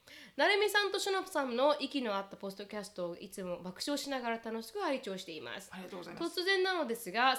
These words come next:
Speaker 1: 私には最近悩みがあります。
Speaker 2: ほう。
Speaker 1: それは人と付き合うことができないことです。
Speaker 2: ほう。
Speaker 1: 私は生まれてから二十一年間、一度も彼氏というものができたことはなく、
Speaker 2: あー。
Speaker 1: そんな気配も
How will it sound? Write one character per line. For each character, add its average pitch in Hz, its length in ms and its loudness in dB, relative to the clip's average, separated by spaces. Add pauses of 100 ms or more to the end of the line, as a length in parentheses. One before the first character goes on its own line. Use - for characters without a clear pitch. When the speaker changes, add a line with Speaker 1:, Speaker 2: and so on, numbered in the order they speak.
Speaker 1:
私 320 280 -2
に 392 80 0
は 262 80 0
最 294 220 2
近 302 200 -4
悩 262 140 2 (160)
み 466 40 0
が 302 60 2
あ 196 60 0
り 175 80 -6
ま 170 180 -10
す。 - 180 -14 (120)
Speaker 2:
ほ 190 80 -10
う。 - 40 -12
Speaker 1:
そ - 80 0
れ 294 60 6
は 277 160 6
人 453 240 0
と 466 120 0
付 - 200 -10
き - 60 2
合 466 140 6
う - 40 -10
こ 349 60 -4
と 254 120 -4
が 269 120 -2
で 185 140 -8
き 311 180 -4
な 440 100 2
い 349 80 -2
こ - 80 -10
と - 140 -12
で 90 220 -8
す。 - 100 -10 (320)
Speaker 2:
ほ 202 60 0
う。 233 60 -2
Speaker 1:
私 330 240 2
は 339 100 4
生 330 80 4
ま 381 120 6
れ 415 80 4
て 466 140 2
か 427 80 6
ら 277 80 6
二 277 160 2
十 294 120 -2
一 202 200 -8
年 240 240 -4
間、 170 160 -10
一 233 200 -6
度 392 120 2
も 381 100 -2
彼 480 180 2 (120)
氏 - 100 -4
と 226 140 0
い 214 80 -2
う 208 40 -4
も 214 120 -4
の 202 80 -4
が 170 100 -8
で 254 140 -2
き - 80 -12
た 240 80 0
こ 214 100 -8
と 170 140 -8
は 165 80 -10
な 226 180 0
く、 139 160 -12 (160)
Speaker 2:
あ 190 240 0
ー。 - 20 4
Speaker 1:
そ 392 120 4
ん 392 60 6
な 392 120 4
気 392 100 0
配 381 280 2
も 302 420 4